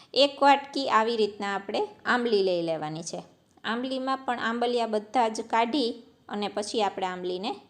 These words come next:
એડ કરી દેવાની છે. પછી તેની અંદર આપણે ત્રણ ગ્લાસ જેટલું પાણી ઉમેરવાનું છે.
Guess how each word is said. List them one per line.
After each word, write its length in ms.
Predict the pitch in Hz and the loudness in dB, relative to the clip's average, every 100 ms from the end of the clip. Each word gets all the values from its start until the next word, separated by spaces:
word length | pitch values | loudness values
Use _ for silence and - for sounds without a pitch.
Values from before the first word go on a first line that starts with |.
| - | 0
એડ 260 | 196 196 | 0 0
કરી 220 | 196 180 175 | -2 -4 -2
દેવાની 420 | 170 170 170 175 | -4 -4 -6 -8
છે. 200 | 294 359 - - - _ _ | -6 -6 -8 -20 -20 _ _
પછી 300 | 277 - 330 | 2 4 2
તેની 280 | 381 269 254 | 2 2 0
અંદર 320 | 226 226 220 | 0 2 4
આપણે 380 | 202 202 233 381 - _ | 2 2 0 0 -6 _
ત્રણ 300 | 262 285 269 | 0 0 0
ગ્લાસ 340 | 214 202 - - | 2 2 2 0
જેટલું 340 | 214 220 233 | -2 0 0
પાણી 260 | 220 196 190 | 0 0 -4
ઉમેરવાનું 580 | 175 170 165 165 165 170 | -6 -6 -4 -4 -4 -6
છે. 280 | 240 403 | -4 -4